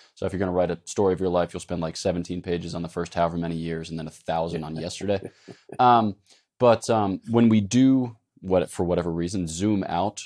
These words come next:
Speaker 1: or we are made to zoom out by world historical events, sometimes it's bracing.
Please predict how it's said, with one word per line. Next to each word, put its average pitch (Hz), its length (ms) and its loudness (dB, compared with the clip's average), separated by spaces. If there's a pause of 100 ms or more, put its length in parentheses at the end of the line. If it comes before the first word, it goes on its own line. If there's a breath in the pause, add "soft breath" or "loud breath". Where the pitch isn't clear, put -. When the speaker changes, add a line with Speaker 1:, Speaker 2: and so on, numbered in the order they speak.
Speaker 1:
or 87 180 0
we 87 120 -2
are 87 100 -4
made 90 420 -2
to 98 100 -4
zoom 90 260 -2
out 92 220 -2
by 87 80 0
world 87 260 -2
historical 87 480 -4
events, 82 320 -6
sometimes 82 440 -4
it's 76 120 -10
bracing. 87 500 -2